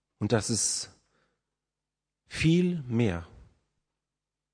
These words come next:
viel mehr als ein Wunder, was so viele Menschen fordern.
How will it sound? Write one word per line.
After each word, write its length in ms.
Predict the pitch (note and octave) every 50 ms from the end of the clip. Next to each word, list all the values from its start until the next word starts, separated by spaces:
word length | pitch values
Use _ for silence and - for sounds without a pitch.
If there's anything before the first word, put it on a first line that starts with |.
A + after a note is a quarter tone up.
| _ _ _ _ _ _ _ _ _ _ _ _
viel 300 | - - - C#3 C3+ C3
mehr 260 | A#2 A2 G#2 G#2 -
als 220 | - G2+ F#2+ -
ein 200 | F#2+ F#2 F2+ D#2
Wunder, 460 | F#2 A2 A#2+ A#2 G#2+ A2+ A2+ A2 A2 - - _ _ _ _ _ _ _ _ _ _ _ _ _ _
was 160 | - - -
so 80 | - G2+
viele 260 | - - A#2 G#2 G2+
Menschen 340 | F#2+ G2 G2 G2 - - F#2+
fordern. 540 | - - - G2+ G#2+ F#2+ F#2 E2+ F2 F#2+